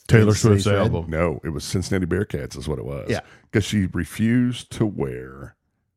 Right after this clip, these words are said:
Speaker 3: the Chiefs because her husband, you know,
Speaker 2: And
Speaker 3: was
Speaker 2: she's a Bengals fan because she's a Cincinnati girl. Boom. I, I
Speaker 1: Lima.
Speaker 2: like that.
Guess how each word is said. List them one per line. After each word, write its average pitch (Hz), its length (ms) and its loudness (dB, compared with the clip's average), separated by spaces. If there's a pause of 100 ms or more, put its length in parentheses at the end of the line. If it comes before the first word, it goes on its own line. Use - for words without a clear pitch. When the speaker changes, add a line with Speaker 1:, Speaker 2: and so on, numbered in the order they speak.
Speaker 3:
the 78 80 -6
Chiefs - 580 -6
because 71 460 -8
her 71 120 -6
husband, 69 460 -10
you 57 80 -16
know, - 300 -20
Speaker 2:
And 120 220 2
Speaker 3:
was 127 100 0
Speaker 2:
she's 120 220 -2
a - 40 -6
Bengals 107 340 -2
fan 117 400 0
because 101 380 -2
she's 104 180 -4
a - 100 -8
Cincinnati 104 520 -4
girl. 80 340 -10 (100)
Boom. 120 480 0 (880)
I, 101 100 -6
I - 40 -10
Speaker 1:
Lima. 85 340 2
Speaker 2:
like 95 180 -2
that. - 260 -6